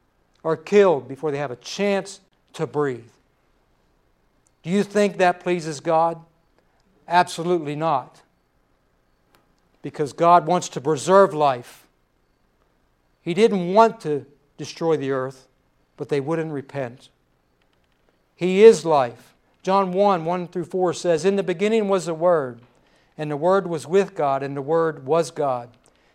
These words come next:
He was in the beginning with God, and all things were made through him, and without him nothing was made that was made.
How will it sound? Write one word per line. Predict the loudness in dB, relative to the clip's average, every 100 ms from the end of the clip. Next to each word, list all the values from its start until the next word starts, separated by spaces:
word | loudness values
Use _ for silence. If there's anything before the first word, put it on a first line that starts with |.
| _ -4
He | -2
was | 4 6 6
in | 0
the | -2
beginning | -2 -2 -2 -2
with | -2 -2
God, | 0 0 0
and | 0 0
all | 0
things | 0 -4 -6
were | -6
made | -4 -4 -6
through | -6 -4 -2
him, | -2 -4 -6 -10 _ _ _ _
and | -6 -4
without | 2 2 2
him | 0 -6 -2
nothing | -2 -2 -6
was | -8 -8
made | -4 -4 -4 -6
that | -8
was | -10 -8
made. | -4 -4 -6